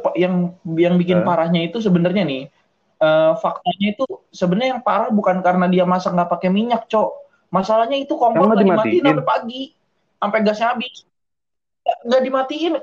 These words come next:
Speaker 1: makanya kan, makanya kan itu pancinya itu pantatnya sampai, sampai
Speaker 2: Serius?
Speaker 1: merah,
Speaker 2: Gue
Speaker 1: Cok.
Speaker 2: baru tahu gue, gue.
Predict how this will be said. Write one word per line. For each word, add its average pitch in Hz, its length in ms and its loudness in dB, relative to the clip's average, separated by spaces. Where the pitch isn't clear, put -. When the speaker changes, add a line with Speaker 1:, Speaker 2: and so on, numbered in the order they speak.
Speaker 1:
makanya 277 320 -2
kan, 480 160 -2
makanya 226 320 0
kan 208 160 -4
itu 170 160 0
pancinya 214 460 -2
itu 233 240 -2
pantatnya 226 560 -2
sampai, 277 160 -2
sampai 180 240 0
Speaker 2:
Serius? 208 100 0
Speaker 1:
merah, 269 220 2
Speaker 2:
Gue - 100 -6
Speaker 1:
Cok. 185 120 4
Speaker 2:
baru 170 180 4
tahu 233 220 2
gue, 160 160 4
gue. 131 120 2